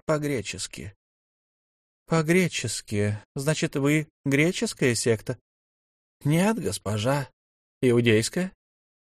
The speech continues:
«В нашей среде есть люди разных народностей», говорит Кирион. «Те, кому открылась Христова истина». «И сколько же христиан здесь,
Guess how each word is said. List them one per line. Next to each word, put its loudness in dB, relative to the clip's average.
«В 2
нашей 2
среде 0
есть -2
люди 2
разных 0
народностей», -4
говорит 4
Кирион. 0
«Те, 2
кому 4
открылась 4
Христова 2
истина». -4
«И 0
сколько 4
же 2
христиан 4
здесь, 2